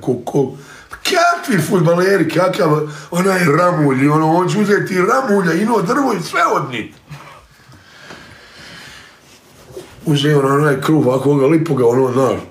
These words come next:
izmekša sebi. Ona, ošnu, vidim ja onaj njev med ovdje ovako, malo se on sunu, on ga samo presvrati,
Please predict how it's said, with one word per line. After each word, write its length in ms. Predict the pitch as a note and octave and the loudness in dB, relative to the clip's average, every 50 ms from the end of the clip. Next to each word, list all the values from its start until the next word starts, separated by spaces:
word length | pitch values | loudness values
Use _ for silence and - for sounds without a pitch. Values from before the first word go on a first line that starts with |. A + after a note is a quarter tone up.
| - - | -4 0
izmekša 580 | B2+ B2+ A#2+ G#2 G2 F#2 F2+ - - G#2 G2 | 0 2 2 0 0 -2 -4 -4 -6 -6 -6
sebi. 560 | F2+ - - D3+ C#3 C3+ B2 A#2+ G#2+ - - - - _ _ _ _ - - _ _ _ _ _ _ _ _ - | -6 -4 -2 0 0 0 0 -2 -6 -8 -10 -14 -20 _ _ _ _ -20 -20 _ _ _ _ _ _ _ _ 0
Ona, 440 | C#3+ D#3 D3+ D3+ D3 D3+ - - - - - - - - - _ _ - - | 0 2 2 0 -2 -4 -8 -12 -14 -18 -20 -20 -20 -20 -20 _ _ -8 -4
ošnu, 420 | D#3 E3+ F#3+ F3 D3+ D#3 E3+ E3 E3+ | 0 0 0 0 0 0 0 0 2
vidim 280 | F#3+ G3 G3+ G3+ G3+ | 2 2 2 2 2
ja 100 | G3+ G3+ | 2 2
onaj 200 | G3+ G3+ G3 G3 | 2 0 0 0
njev 180 | G3 G3+ G3 F#3+ | 0 0 0 0
med 360 | F#3 G3 G3 F#3+ F3 D#3 D#3 | 0 2 2 2 2 2 2
ovdje 280 | D#3+ D#3+ E3 E3 D#3+ D#3 | 2 2 2 2 2 2
ovako, 560 | D3 C#3+ C#3 C#3 - D3+ D3 C#3+ - - - - - _ _ _ _ _ _ _ _ _ _ _ _ _ - - | 2 2 0 0 0 0 0 0 -2 -6 -14 -18 -20 _ _ _ _ _ _ _ _ _ _ _ _ _ -8 -4
malo 240 | B2 A#2+ A#2 G#2+ | -2 0 0 0
se 140 | G#2+ - A#2 | -2 -2 -4
on 160 | A2+ A#2 A2+ | -6 -6 -6
sunu, 480 | G#2+ - - C3 A#2+ A2 G2 F2+ F2 F2 - | -6 -4 -2 0 0 0 0 -2 -6 -8 -6
on 180 | A#2 A#2 A#2 A2+ | -4 -4 -4 -2
ga 80 | A#2 | -4
samo 380 | A2 - - C3+ C3 B2 D3 - - - - - - _ _ _ _ _ _ _ _ _ _ _ | -4 -4 -2 -2 -2 -2 -4 -6 -12 -18 -20 -20 -20 _ _ _ _ _ _ _ _ _ _ _
presvrati, 920 | - - C3+ C3+ C3 C3 - A#2+ A#2 A#2 A2 G#2 G#2 - A2+ G#2+ G2+ | -6 -2 0 0 0 -2 -4 -2 -2 0 0 0 -2 -6 -8 -8 -8